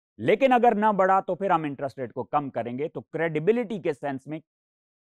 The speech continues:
कंडीशनल कमिटमेंट बेहतर होती है, इफेक्टिवनेस की सेंस में अनकंडीशनल बेहतर होती है। ठीक है, तो generally ये एक बात क्लियर हो गई,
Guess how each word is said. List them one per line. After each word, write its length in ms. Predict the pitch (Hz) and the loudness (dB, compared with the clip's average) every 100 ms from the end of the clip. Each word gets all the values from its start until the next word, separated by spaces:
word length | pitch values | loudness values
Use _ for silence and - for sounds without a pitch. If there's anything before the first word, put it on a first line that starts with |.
| _ | _
कंडीशनल 520 | 147 131 135 135 185 202 | -2 0 -2 -4 -6 0
कमिटमेंट 500 | 214 208 180 214 180 | 0 0 -4 -4 -2
बेहतर 320 | 196 208 190 | -2 2 2
होती 280 | 185 180 180 | 0 0 -2
है, 160 | 190 - _ _ | -2 -6 _ _
इफेक्टिवनेस 760 | 175 - 247 - 277 240 202 - | -6 -2 -4 0 0 4 2 0
की 100 | 180 | -10
सेंस 340 | 139 147 139 147 | -4 -4 -4 -8
में 140 | 156 - | -10 -4
अनकंडीशनल 760 | 202 190 156 120 117 - 107 92 | -4 -2 -4 -4 -6 -8 -12 -10
बेहतर 300 | 87 - 80 | -12 -14 -18
होती 280 | 76 _ | -18 _
है। 120 | _ _ _ _ _ _ _ _ _ _ _ _ - | _ _ _ _ _ _ _ _ _ _ _ _ -8
ठीक 180 | 156 - | -6 -4
है, 100 | 226 _ _ _ - | -4 _ _ _ -4
तो 80 | |
generally 680 | 139 95 175 220 240 226 233 - | -4 0 0 4 2 2 -2 -10
ये 180 | 107 120 | -6 -4
एक 120 | 156 | -2
बात 220 | 127 151 - | 0 0 0
क्लियर 280 | 160 190 185 | -2 2 2
हो 100 | 170 | 2
गई, 220 | 175 | 0